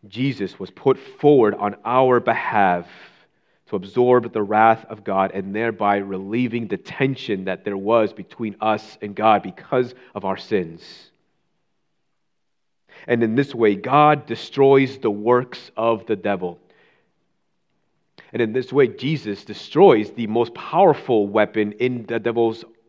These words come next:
armory, and that is his power or his weapon of accusation. That is his title. He is the great accuser. His job, his aim is to accuse people before the throne of God and point out to the sin and the guilt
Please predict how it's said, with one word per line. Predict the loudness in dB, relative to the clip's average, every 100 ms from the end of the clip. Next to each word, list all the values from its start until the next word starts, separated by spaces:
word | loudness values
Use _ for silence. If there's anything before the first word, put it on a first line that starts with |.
| 0
armory, | 0 2 -2 -6 -8
and | -6 0
that | 0 2
is | 0 0
his | -8 -12
power | -6 0 4 4 2
or | 0 -6
his | -4
weapon | -2 0 0 -2
of | -8 -2
accusation. | -2 -2 -8 -4 -2 -2 -8 -14 -16 _ _ _ _ -4
That | 0
is | 2 0
his | -6
title. | -4 0 2
He | 0 0
is | 0
the | 0
great | -4 2 2 2
accuser. | -8 -6 -6 -4 -4
His | -2 -4 -4
job, | -8 -2 2 2 0 -4 -6
his | 0 0 0
aim | -2 0 0
is | -2 -4
to | -6 -8 -6
accuse | -12 -14 -6 2 2 2 -4 -10 -20 _ _ _ -2
people | -2 2 2
before | 2 -4 2 4 4
the | 2
throne | 0 2 4 2
of | -2 -4
God | 0 2 2
and | 0 -6
point | -4 0 0 2
out | 2 2
to | 0
the | -8
sin | -10 2 2 2
and | -6
the |
guilt | -4 -2 -2